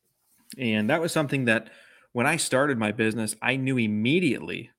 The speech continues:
that I had to get a Google My Business listing, and I had to focus heavily on getting five-star reviews. So that way, when people searched poison ivy removal near me or poison ivy control near me,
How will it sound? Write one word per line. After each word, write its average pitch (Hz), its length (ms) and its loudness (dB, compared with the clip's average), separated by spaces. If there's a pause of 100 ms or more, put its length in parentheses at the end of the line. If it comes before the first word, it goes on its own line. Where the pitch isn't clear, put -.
(160)
that 117 120 -6
I 117 100 0
had 117 220 -4
to 120 60 -6
get 117 140 -2
a 110 80 -4
Google 131 280 0
My 117 180 0
Business 120 380 -2
listing, 110 440 -4 (560)
and 104 320 -4
I 113 140 2
had 120 220 -2
to 107 340 -4 (960)
focus 147 680 2 (160)
heavily 120 640 2 (160)
on 117 180 -4
getting 113 240 0
five-star 113 480 -2
reviews. 98 460 -6 (460)
So - 120 -2
that 120 160 4
way, 123 80 2
when 110 160 0
people 117 260 -2
searched - 480 -2
poison 120 300 -2
ivy 117 240 2
removal 117 340 2
near 110 180 -2
me 147 240 2
or 117 120 2
poison 110 340 -2
ivy 117 180 0
control 120 380 -2
near 120 160 -2
me, 123 320 -2